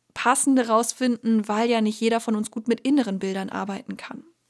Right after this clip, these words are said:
Dadurch, dass wir unser inneres Kind vom heutigen Blickpunkt aus betrachten,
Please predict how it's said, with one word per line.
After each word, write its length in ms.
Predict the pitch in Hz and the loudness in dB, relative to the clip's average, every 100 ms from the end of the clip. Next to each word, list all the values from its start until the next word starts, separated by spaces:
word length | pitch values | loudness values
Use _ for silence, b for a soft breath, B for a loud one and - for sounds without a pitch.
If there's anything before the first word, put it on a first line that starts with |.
| _ _ - | _ _ -4
Dadurch, 500 | 226 226 254 254 - | 0 2 4 2 0
dass 280 | 208 - 226 | 0 2 2
wir 120 | 226 | 2
unser 300 | 208 196 - | 0 0 0
inneres 340 | 302 285 262 | 2 2 0
Kind 240 | - 262 247 | 2 2 2
vom 300 | 202 180 233 | 0 -2 0
heutigen 420 | 320 - 285 277 | 0 2 2 2
Blickpunkt 400 | 254 - 262 247 | 2 0 0 4
aus 220 | 226 233 | 2 2
betrachten, 680 | 240 - 233 226 - 226 | -4 -2 -2 -2 0 0